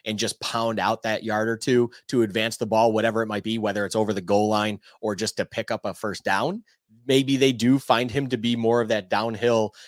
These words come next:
you know, can squeeze through gaps, whatever you need him to do to grind out that yard or two. I,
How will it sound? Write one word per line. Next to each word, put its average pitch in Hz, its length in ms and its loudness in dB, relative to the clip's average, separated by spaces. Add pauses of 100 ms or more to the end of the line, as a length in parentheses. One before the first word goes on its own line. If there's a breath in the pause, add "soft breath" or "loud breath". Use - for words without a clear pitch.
you 110 80 -4
know, 110 140 0
can 107 160 -8
squeeze 120 540 0
through 120 400 0
gaps, 110 460 0
whatever 110 320 0
you 110 160 -2
need 107 220 -4
him 113 120 -4
to 104 60 -2
do 110 280 -4
to - 160 -8
grind 107 440 -4
out 110 180 -4
that 95 220 -4
yard 98 240 -2
or 143 120 -2
two. 175 360 -2 (440)
I, 107 100 -12